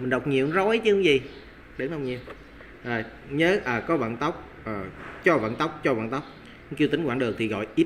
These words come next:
là quãng đường. Nghĩa là mình đã có quãng đường rồi nè. Đó, có quãng đường rồi nè. Có vận tốc rồi nè. Đó, tìm gì? Thời gian. Như vậy thì mình tìm thời gian ô tô đi từ A đến, đến B. Đó, thời gian.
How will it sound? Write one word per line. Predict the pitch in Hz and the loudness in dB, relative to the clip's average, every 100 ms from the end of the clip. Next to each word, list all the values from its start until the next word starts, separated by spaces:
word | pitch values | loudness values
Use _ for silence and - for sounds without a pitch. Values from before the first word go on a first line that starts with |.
| 165 | 2
là | 113 | -4
quãng | 92 113 | -2 -6
đường. | 101 - - - - - - | -6 -8 -20 -20 -20 -18 -4
Nghĩa | 113 147 | 4 6
là | 208 | 6
mình | 131 120 | 4 2
đã | 113 - | -2 0
có | 160 | 0
quãng | 180 113 | 2 2
đường | 143 110 | 0 0
rồi | 98 | -2
nè. | 92 - - - | -8 -14 -14 -10
Đó, | 98 107 123 135 | -6 -2 -2 -2
có | 127 | -2
quãng | 123 104 | -2 -2
đường | 104 95 | -6 -6
rồi | 85 | -10
nè. | 82 - - - - | -12 -18 -20 -8 -2
Có | 156 | 0
vận | 175 117 | 0 -4
tốc | 139 165 | -4 -4
rồi | 127 | -6
nè. | 98 - - | -6 -10 -14
Đó, | 95 107 160 - - - | -8 -6 -6 -10 -12 -2
tìm | 110 | 0
gì? | 127 104 - - | 0 -2 -6 -8
Thời | 95 | -6
gian. | 101 101 - - - - - | -4 -6 -12 -20 -20 -20 2
Như | 160 | 8
vậy | 147 123 | 8 8
thì | 127 | 4
mình | 120 113 | 2 -2
tìm | 127 113 110 | 0 -2 -2
thời | - 127 | 0 2
gian | 127 139 139 | 4 4 2
ô | 147 143 | 0 2
tô | 143 135 | 4 6
đi | 135 | 4
từ | 131 104 | 2 0
A | 104 117 | 0 2
đến, | 117 151 - - - | 0 -2 -8 -16 -10
đến | - | -6
B. | 110 104 - - - - - 104 | -4 -6 -8 -20 -20 -20 -18 -14
Đó, | 98 107 113 - - - - - - - - | -8 -6 -6 -8 -14 -16 -20 -20 -20 -14 -6
thời | 101 | -4
gian. | 104 | -4